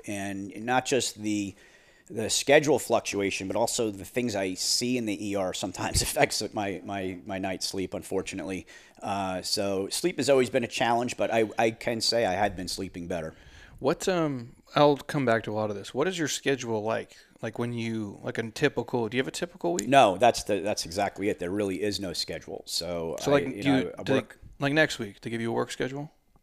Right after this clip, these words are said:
Speaker 1: Yeah, I know I have my schedule made,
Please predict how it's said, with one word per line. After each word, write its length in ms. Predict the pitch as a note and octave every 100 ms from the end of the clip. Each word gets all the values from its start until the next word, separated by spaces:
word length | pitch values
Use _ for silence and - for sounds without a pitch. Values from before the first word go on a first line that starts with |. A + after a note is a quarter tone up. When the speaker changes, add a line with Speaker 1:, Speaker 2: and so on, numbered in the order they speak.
| - - - -
Speaker 1:
Yeah, 220 | D3+ D#3
I 60 | C#3
know 260 | E3+ F3
I 160 | D3+ D#3+
have 220 | D#3 D#3
my 120 | C#3+
schedule 380 | B2 - C3+ A#2
made, 540 | A2 B2 C3 A2+ G2+